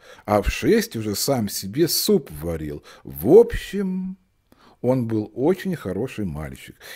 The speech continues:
и родители были хорошие, папа и мама.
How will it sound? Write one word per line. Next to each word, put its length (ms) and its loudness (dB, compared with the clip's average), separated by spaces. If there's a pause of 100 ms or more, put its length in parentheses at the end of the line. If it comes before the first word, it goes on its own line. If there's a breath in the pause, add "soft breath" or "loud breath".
и 120 2
родители 640 0 (160 loud breath)
были 240 2
хорошие, 720 0 (420)
папа 420 2
и 100 -14
мама. 480 -10